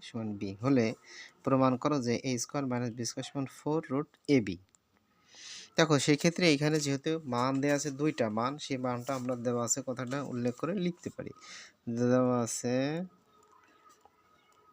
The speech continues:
দেওয়া আছে, দেখো, ট্যান এ প্লাস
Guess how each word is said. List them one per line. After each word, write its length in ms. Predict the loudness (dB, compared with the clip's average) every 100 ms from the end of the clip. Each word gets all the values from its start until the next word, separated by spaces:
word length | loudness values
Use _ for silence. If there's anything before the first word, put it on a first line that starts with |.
| _ _ -20 _ _ _ _ -20 _ _ _ -20 -20 -20 -12 -2 4
দেওয়া 220 | 6 8 6
আছে, 280 | 4 0 0 0 -4 -12 _ _ _ _ _ _ -2
দেখো, 240 | -2 -2 -4 -6 -10 -20 -20 -20 -20 _ _ _ _ 0
ট্যান 300 | 4 4 2 0 -6 _ _ _ _ -20 -20 _ -4 -2
এ 40 | 0 0 -2 -8 _
প্লাস 320 | -2 0 0